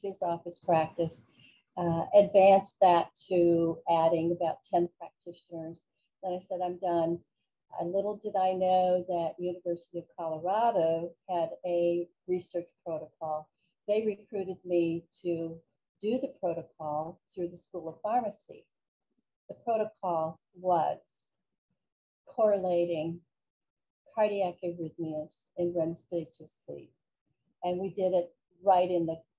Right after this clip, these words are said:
critical care unit. These fresh M Is were admitted directly through E R into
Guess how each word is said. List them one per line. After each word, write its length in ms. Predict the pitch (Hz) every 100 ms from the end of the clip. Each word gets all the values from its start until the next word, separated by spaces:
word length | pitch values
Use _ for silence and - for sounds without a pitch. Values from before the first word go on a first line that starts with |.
| _
critical 400 | 175 170 - 165 -
care 220 | 170 151
unit. 400 | 156 180 - - _ _ _ _ _ -
These 380 | 185 196 - -
fresh 240 | 196 -
M 160 | 196 185
Is 440 | 170 165 165 165 -
were 100 | 160
admitted 480 | 160 170 170 165 165 -
directly 520 | 170 165 180 - 220
through 340 | 220 - 202 190
E 180 | 180 175
R 380 | 160 156 156 - 180
into 420 | 180 - -